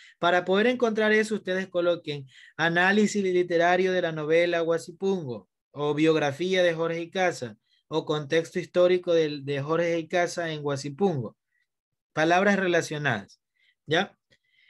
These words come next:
Siguiente, Evelyn Valladares. ¿Cómo estás, Evelyn? Buenos días. Te tocó la producción literaria.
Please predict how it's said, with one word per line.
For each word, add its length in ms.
Siguiente, 920
Evelyn 600
Valladares. 800
¿Cómo 220
estás, 260
Evelyn? 420
Buenos 280
días. 480
Te 140
tocó 520
la 220
producción 600
literaria. 640